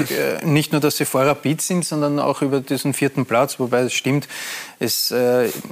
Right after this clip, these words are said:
ist zwar schön und gut, äh, Momentaufnahme, es kann in zwei Wochen wieder ganz anders ausschauen, äh, weil eben alles so eng benannt ist. Und, äh,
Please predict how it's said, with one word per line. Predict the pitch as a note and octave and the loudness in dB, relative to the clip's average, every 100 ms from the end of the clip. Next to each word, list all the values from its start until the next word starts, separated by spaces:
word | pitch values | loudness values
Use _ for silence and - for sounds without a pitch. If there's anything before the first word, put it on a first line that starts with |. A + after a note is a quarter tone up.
| - | -8
ist | F3+ - | -4 0
zwar | D3+ | 0
schön | - - F3 | 2 2 2
und | E3+ - | 2 4
gut, | D3+ E3 - | 4 4 2
äh, | D#3 | 0
Momentaufnahme, | C3+ C#3 C3 D3 D3 C3 C3+ B2+ C3 | 2 2 2 2 2 2 2 2 2
es | C3 - | 0 0
kann | C#3 | 0
in | C#3+ C3+ | 0 0
zwei | C3 C3+ | 2 2
Wochen | C3+ - D3 | 2 2 2
wieder | C#3+ | 2
ganz | C3+ C3 C3+ | 2 0 0
anders | B2 C#3+ C#3 | 0 2 2
ausschauen, | C3+ C3+ C#3 C#3+ C#3 | 2 2 0 0 0
äh, | C#3 C3+ C3+ - - - - | 2 2 0 -4 -10 -10 -2
weil | B2 | 0
eben | B2 C3 | 2 0
alles | A#2+ B2+ C3 | 2 0 0
so | - C#3 | 0 0
eng | - C#3 C#3 | 2 0 0
benannt | C#3+ A#2 A#2+ C#3 - | 0 0 0 -4 -4
ist. | C#3+ C#3+ - | -2 0 -2
Und, | - B2+ C3 C3 B2 | -2 0 0 0 0
äh, | B2+ B2+ | 0 2